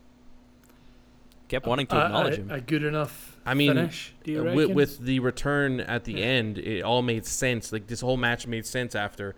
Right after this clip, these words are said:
Speaker 3: It was just to make Roman look like the new Cena, Super Cena, Super Roman. Uh, even when Cena got any offense, it was only to make Roman look strong. He's like, "I'm gonna do an F U, uh, A A through everything. You'll kick out.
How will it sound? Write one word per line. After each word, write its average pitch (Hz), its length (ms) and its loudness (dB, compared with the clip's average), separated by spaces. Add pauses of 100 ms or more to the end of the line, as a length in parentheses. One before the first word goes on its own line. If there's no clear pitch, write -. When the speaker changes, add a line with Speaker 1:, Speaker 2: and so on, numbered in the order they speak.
(340)
Speaker 3:
It 110 120 -4
was 110 400 -2 (720)
just 135 240 2
to 131 80 -2
make 123 240 0
Roman 120 420 0
look 127 280 0
like 107 400 -2
the 117 100 -2
new 117 180 -2
Cena, 110 540 -4
Super 147 340 -2
Cena, 110 280 -4
Super 120 280 -6
Roman. 117 400 -2 (480)
Uh, 101 360 0
even 139 300 2
when 123 140 2
Cena 131 280 0
got 120 200 6
any 113 180 0
offense, 120 600 -2
it 113 60 0
was 113 120 -4
only 127 360 0
to 123 120 -6
make 110 300 -4
Roman 104 300 -4
look 110 140 -4
strong. 127 440 -2
He's 98 100 -8
like, 95 100 -6
"I'm 104 120 -6
gonna 104 200 -4
do 110 320 -2
an 107 280 -4
F 110 320 -6
U, 120 220 -4
uh, 104 180 -6
A 90 40 -4
A 120 380 0
through 127 260 -6
everything. 131 640 0 (220)
You'll 117 160 0
kick 139 260 -4
out. 117 380 -2